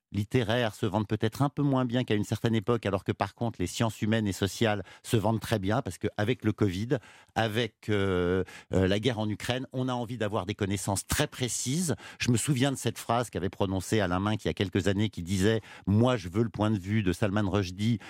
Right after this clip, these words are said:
et pas d'un doctorant à Rennes trois. » Aujourd'hui, les gens veulent le point de vue du doctorant à Rennes trois, parce que lui, il travaille sur l'Ukraine, lui, il travaille sur le covid, il a des infos très précises. Après, il y a une guéguerre à savoir si c'est la littérature ou la B D manga qui marche le mieux.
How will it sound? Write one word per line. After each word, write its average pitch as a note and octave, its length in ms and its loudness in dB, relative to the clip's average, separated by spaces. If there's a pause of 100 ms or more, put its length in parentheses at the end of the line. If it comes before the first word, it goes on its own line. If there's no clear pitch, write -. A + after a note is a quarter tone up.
(140)
et A#2+ 80 4
pas B2 220 0
d'un G2+ 160 -4
doctorant G2+ 420 0
à F#2 60 4
Rennes F2 220 -2
trois. » A2+ 400 2
Aujourd'hui, A2 280 0
les A#2+ 80 4
gens B2 140 2
veulent B2+ 180 0
le B2+ 100 0
point A2 180 0
de G#2 40 -4
vue A2+ 120 -4
du F#2 80 -8
doctorant G2+ 400 2
à F#2+ 40 2
Rennes F#2 220 -2
trois, C3 220 0
parce - 120 -8
que G#2 80 0
lui, G2 180 2
il C3+ 40 0
travaille A2 280 -4
sur G2+ 140 -8
l'Ukraine, A2 400 -4 (300)
lui, A2 220 2
il C#3 40 2
travaille A#2 300 -2
sur - 120 -10
le G2+ 100 0
covid, G2+ 320 0 (260)
il A2+ 120 2
a G2+ 60 2
des G#2 180 2
infos A2 280 0
très - 260 -2
précises. G2+ 560 -4 (380)
Après, C#3+ 560 0
il - 20 -4
y A#2+ 60 -2
a G#2+ 40 -2
une G#2+ 180 -4
guéguerre A2 480 2
à F#2 60 -2
savoir F#2 360 -2
si E2+ 100 -10
c'est - 140 -2
la F#2 100 4
littérature G2 800 0
ou G2 60 2
la E2 120 2
B D2+ 100 0
D F#2 160 2
manga F#2+ 420 2
qui - 140 -8
marche F2 260 -2
le F#2 100 2
mieux. A#2 360 6